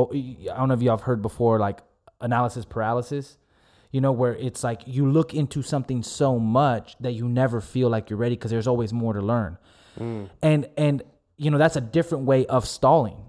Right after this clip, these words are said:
Speaker 1: right?
Speaker 2: Yeah.
Speaker 1: Is where I'm gonna, like, continue to, like, "Oh, well,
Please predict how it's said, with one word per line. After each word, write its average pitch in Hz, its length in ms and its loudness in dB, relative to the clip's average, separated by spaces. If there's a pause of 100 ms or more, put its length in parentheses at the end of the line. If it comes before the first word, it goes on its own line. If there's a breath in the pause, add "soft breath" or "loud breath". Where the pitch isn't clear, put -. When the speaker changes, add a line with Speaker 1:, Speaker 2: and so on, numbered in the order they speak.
(160)
Speaker 1:
right? 127 360 4
Speaker 2:
Yeah. 151 80 -2
Speaker 1:
Is 123 80 0
where 139 200 6
I'm 135 200 4
gonna, 156 160 6
like, 131 240 2
continue 147 640 4
to, 147 160 0
like, 123 180 2
"Oh, 156 100 6
well, 135 280 4